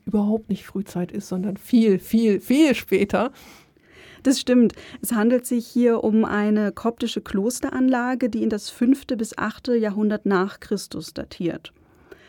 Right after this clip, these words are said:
Speaker 2: Von der Frühzeit aus gesehen liegt es also ganz am anderen Ende des Zeitstrahls.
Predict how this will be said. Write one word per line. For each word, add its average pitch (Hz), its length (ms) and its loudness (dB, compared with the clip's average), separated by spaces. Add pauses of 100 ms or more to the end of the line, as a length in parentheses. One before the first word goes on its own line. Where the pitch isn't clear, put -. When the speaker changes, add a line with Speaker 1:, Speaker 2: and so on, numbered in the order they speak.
(140)
Speaker 2:
Von 220 180 2
der 208 80 0
Frühzeit 254 480 0
aus 233 220 -2
gesehen 220 420 0
liegt 214 220 -4
es 208 100 -6
also 185 360 -2
ganz 180 340 -2
am 170 200 -2 (140)
anderen 185 360 2
Ende 165 240 0
des 165 200 -6
Zeitstrahls. 175 800 -4